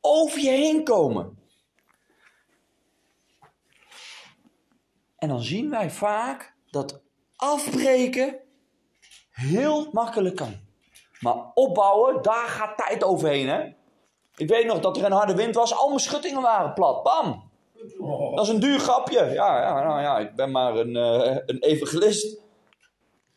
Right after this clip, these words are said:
Speaker 1: Ik heb, eh, niet geld voor een goede schutting. Dus, eh, nou, proberen met de verzekering en zo. Nou, dat, dat, eh, kreeg ik wel iets voor terug, maar ook niet genoeg.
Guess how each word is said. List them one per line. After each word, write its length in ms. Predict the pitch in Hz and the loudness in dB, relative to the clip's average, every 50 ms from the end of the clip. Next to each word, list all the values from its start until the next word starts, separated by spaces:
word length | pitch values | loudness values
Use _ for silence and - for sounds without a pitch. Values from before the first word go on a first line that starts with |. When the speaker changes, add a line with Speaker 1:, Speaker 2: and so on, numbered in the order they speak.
| _ _ _ _ _ _ _ _ _ _ _ _ _ _ | _ _ _ _ _ _ _ _ _ _ _ _ _ _
Speaker 1:
Ik 200 | - 160 156 156 | -2 -2 0 0
heb, 160 | 143 - - | -4 -4 -2
eh, 320 | 117 131 135 135 143 151 151 | 0 0 2 4 4 2 2
niet 180 | 165 160 - | 0 -2 -2
geld 320 | - 190 196 196 196 - - | 0 2 2 2 0 0 -2
voor 200 | 208 214 196 190 | -2 0 0 -2
een 120 | 190 190 | -6 -6
goede 200 | - 226 214 208 | -6 -6 -4 -4
schutting. 720 | 196 - 240 247 - 240 208 151 120 107 - - - - | -4 -2 -2 -2 0 0 0 0 0 -4 -10 -14 -16 -12
Dus, 240 | - 127 127 - - | -10 -10 -8 -6 -6
eh, 80 | 139 135 | -4 -2
nou, 200 | 156 170 170 - | 0 0 0 0
proberen 360 | - 120 127 147 147 131 139 | -2 -2 0 0 0 0 0
met 120 | 143 139 | -2 -4
de 80 | 143 139 | -6 -6
verzekering 560 | 139 139 147 180 180 160 156 147 170 175 175 | -6 -4 -2 0 0 0 -2 -4 -6 -4 -4
en 80 | 175 170 | -2 0
zo. 220 | 156 170 170 170 | 0 2 2 2
Nou, 200 | 165 165 165 151 | 2 2 0 0
dat, 200 | 127 101 - - | 0 -4 -6 -6
dat, 220 | - 123 113 - - | -6 -6 -6 -6 -8
eh, 120 | 117 113 | -10 -8
kreeg 160 | - 139 131 | -8 -8 -8
ik 60 | 117 | -2
wel 160 | 127 147 135 123 | 0 0 0 0
iets 120 | 151 - | -2 -6
voor 120 | - 139 | -8 -12
terug, 300 | - - 190 202 214 214 | -10 -4 -4 -4 -4 -2
maar 400 | 190 156 151 147 147 147 - - - | -2 0 0 0 0 0 -2 -4 -4
ook 140 | - - 220 | -2 -2 -2
niet 200 | 247 262 226 - | 0 -2 -4 -4
genoeg. 380 | - 240 262 247 175 117 107 | -4 -4 -4 -4 -4 -6 -8